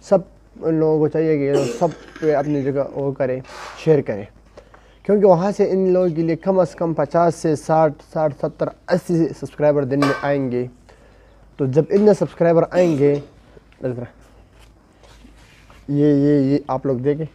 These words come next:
ये मेरा, मेरा बेटा है लेकिन बहुत शरारती है, ये मेरी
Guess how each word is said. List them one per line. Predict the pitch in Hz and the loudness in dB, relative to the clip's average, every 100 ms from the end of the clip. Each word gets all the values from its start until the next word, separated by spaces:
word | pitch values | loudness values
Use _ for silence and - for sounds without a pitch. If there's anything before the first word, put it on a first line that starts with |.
| _ | _
ये | 127 127 | -4 -2
मेरा, | 127 110 - - - - - 147 | -4 -6 -14 -16 -16 -16 -12 -4
मेरा | 147 | -2
बेटा | 139 156 170 | 2 2 4
है | |
लेकिन | 156 139 127 | 2 0 0
बहुत | 147 147 | 0 0
शरारती | 135 127 127 123 | -4 -2 -4 -4
है, | 123 | -4
ये | 120 131 | -2 -2
मेरी | 135 135 131 | -2 -2 -4